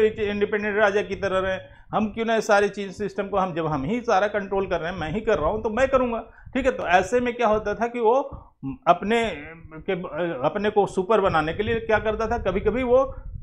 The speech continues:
जो सेंट्रल किंग था उससे लड़ता था, है ना, तो उससे वार होता था, वार होता था, ठीक है, है ना। अ, control of the war between, और ऐसे कुछ एग्जांपल हैं विशाल चीफ से,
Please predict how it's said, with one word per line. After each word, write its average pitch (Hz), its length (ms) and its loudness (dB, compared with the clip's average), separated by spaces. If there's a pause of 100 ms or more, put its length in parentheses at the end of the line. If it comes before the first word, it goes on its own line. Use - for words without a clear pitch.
जो 175 80 2
सेंट्रल 247 420 6
किंग 160 300 -2
था 196 80 4
उससे 180 220 0
लड़ता 156 360 2
था, - 460 -18
है 247 60 4
ना, 254 80 8 (380)
तो 196 60 0
उससे 160 260 2
वार 151 300 10
होता 131 280 0
था, 131 160 -6
वार 156 220 8
होता 123 280 -2
था, 131 120 -8
ठीक 240 200 -2
है, 202 220 0 (380)
है 208 60 0
ना। 214 120 -4 (1080)
अ, 151 140 0
control 190 360 2
of 170 120 2
the 160 100 0
war 170 240 4
between, 214 260 0 (220)
और 175 140 8
ऐसे 190 220 6
कुछ 240 200 -2
एग्जांपल 214 540 6
हैं 160 120 2
विशाल 175 300 4
चीफ 185 260 -2
से, - 220 0